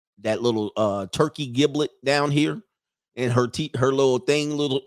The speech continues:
when she get mad, it used to shake down here, and it used to shake like this, and it was real loose. That's what our teachers look like. Our teachers like that. She got that perm in her hair.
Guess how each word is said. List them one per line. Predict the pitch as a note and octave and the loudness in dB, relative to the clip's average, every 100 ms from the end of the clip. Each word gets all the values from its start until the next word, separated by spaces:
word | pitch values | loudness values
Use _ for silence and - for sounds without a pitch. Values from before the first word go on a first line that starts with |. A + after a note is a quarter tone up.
| _ _ - | _ _ -4
when | C3 | -2
she | B2+ D3 | -2 -2
get | D3 C3 | 0 2
mad, | C#3 C#3+ D3 C#3 _ - | 0 0 0 -2 _ -8
it | B2+ | -4
used | C3+ A#2+ - | -4 -6 -6
to | |
shake | - D3+ D#3 C#3 | 0 0 0 0
down | D3 D3 | 0 2
here, | D3 D3 D#3+ D#3+ - - | 2 2 2 -2 -8 -8
and | B2 | -4
it | C3+ | -4
used | B2 B2+ | -6 -8
to | |
shake | - D3 - | -4 -4 -4
like | C3+ B2+ | -8 -4
this, | D#3 C#3+ | -4 -4
and | C#3 | -4
it | B2+ | -4
was | A#2+ | -4
real | B2 D3 C#3+ | 0 2 4
loose. | D#3 - | 2 2
That's | - | 2
what | E3 D3+ | 4 4
our | C3+ | 4
teachers | A#2+ G#2+ F#2 | 2 0 0
look | F2+ E2+ | -2 -4
like. | C#2+ - _ _ _ _ _ _ _ - | -6 -10 _ _ _ _ _ _ _ 0
Our | D3+ | 0
teachers | D#3 D#3 C#3 | 2 -2 0
like | B2+ A#2+ | 0 0
that. | B2 A#2 | -2 -2
She | - | -2
got | C#3 B2+ | -2 0
that | A2+ - | -2 0
perm | C3+ A#2+ G#2 | 2 2 0
in | F#2 | -2
her | F2 | -2
hair. | E2+ C2 | -6 -8